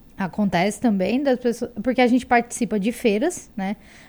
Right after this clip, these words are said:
A feira, toda feira de adoção que tem em Criciúma, a gente tá presente com um stand. Então, sempre precisa de voluntária pra tá lá junto com os cachorrinhos, né? A gente precisa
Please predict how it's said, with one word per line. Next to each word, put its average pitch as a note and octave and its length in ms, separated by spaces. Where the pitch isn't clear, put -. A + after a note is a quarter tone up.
A G3+ 60
feira, A#3+ 320
toda D#4 300
feira C4+ 280
de A3+ 120
adoção A#3 500
que A#3 80
tem A3 180
em A3 40
Criciúma, A3 460
a - 20
gente G#3+ 200
tá A3 140
presente A3 680
com G3 460
um - 40
stand. F#3+ 480
Então, A3 340
sempre C4+ 360
precisa C4 420
de G#3+ 100
voluntária A3+ 600
pra B3 200
tá A3+ 200
lá A3+ 260
junto B3 260
com A#3+ 160
os A#3 100
cachorrinhos, A#3 720
né? A3 180
A G#3 60
gente G#3 200
precisa A3 460